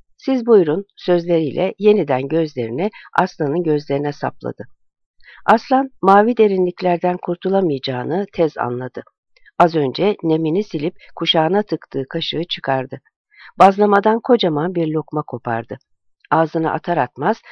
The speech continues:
ka-, kaşığı kaseye bandırdı. Çorba sıcaktı.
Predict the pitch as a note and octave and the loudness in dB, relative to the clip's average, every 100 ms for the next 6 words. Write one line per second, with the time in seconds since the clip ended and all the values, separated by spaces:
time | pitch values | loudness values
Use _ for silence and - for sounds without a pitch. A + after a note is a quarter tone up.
0 | - _ - - _ - D3+ - D#3 G#3+ | -20 _ -12 -12 _ -4 -2 -2 0 -2
1 | G3+ E3+ D3+ - D#3+ D3 B2 B2 A#2+ B2 | -2 -2 -2 -2 -4 -2 -2 -4 -8 -12
2 | - - _ _ _ _ - D3 C3+ F3+ | -12 -14 _ _ _ _ -4 -2 -2 -4
3 | - F3 D#3 - - | -6 -2 -2 -2 -12